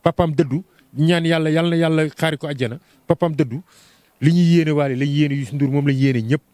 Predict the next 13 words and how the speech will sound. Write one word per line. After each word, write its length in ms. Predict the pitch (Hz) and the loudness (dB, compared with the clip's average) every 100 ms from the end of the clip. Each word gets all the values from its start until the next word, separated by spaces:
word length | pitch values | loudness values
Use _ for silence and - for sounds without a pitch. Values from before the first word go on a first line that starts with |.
| - - - - | -20 -20 -18 -4
Mais 140 | 135 | -2
booy 200 | 127 151 | 0 0
bi 60 | 139 | 0
nag 120 | 127 | -2
nañ 160 | 139 131 | -2 -2
bàyyi 300 | 135 131 110 | 0 0 -4
faqasal 480 | - 170 - 147 | -4 -4 0 -2
yi 60 | 135 | 0
nag 160 | 139 117 | -2 0
doy 160 | 120 | 0
na. 140 | 107 92 _ _ _ _ _ - | -2 -8 _ _ _ _ _ -4
Je 220 | 98 139 - | 0 2 0
arrête. 200 | 147 151 | -2 -2